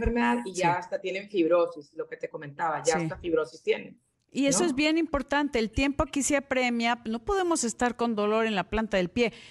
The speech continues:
Speaker 2: Que aquí, una pregunta, querida Ana, eh, la gente pregunta, si es, eh, ¿se da en los dos pies o puede darse solamente en uno?
Speaker 1: No, en realidad,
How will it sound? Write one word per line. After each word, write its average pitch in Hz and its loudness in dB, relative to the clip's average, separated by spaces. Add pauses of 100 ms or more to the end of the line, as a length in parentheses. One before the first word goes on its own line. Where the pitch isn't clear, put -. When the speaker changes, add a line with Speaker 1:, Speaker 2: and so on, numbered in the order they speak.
(180)
Speaker 2:
Que 285 0
aquí, 330 0
una 311 2
pregunta, 269 0
querida 220 2
Ana, 196 0
eh, 202 0 (220)
la 226 2
gente 254 0
pregunta, 233 0 (260)
si 285 0
es, 285 0
eh, 233 2
¿se 247 0
da 269 2
en 277 0
los 233 0
dos 262 -2
pies 294 0
o 226 0
puede 254 2
darse 247 0
solamente 240 0
en 196 -2
uno? 156 -4 (1160)
Speaker 1:
No, 214 0
en 220 0
realidad, 233 2